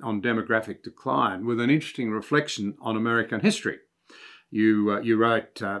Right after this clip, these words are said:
"Our amazingly resilient society has been revitalized more than once before, and not by governments. Spontaneous,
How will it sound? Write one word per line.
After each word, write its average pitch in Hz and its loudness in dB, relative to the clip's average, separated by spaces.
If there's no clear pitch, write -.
"Our 120 2
amazingly 123 4
resilient 113 2
society 107 0
has 90 -4
been 104 -4
revitalized 107 -2
more 117 0
than 101 -4
once 104 -4
before, 101 -4
and 107 -2
not - 0
by 110 -2
governments. 120 0
Spontaneous, 135 2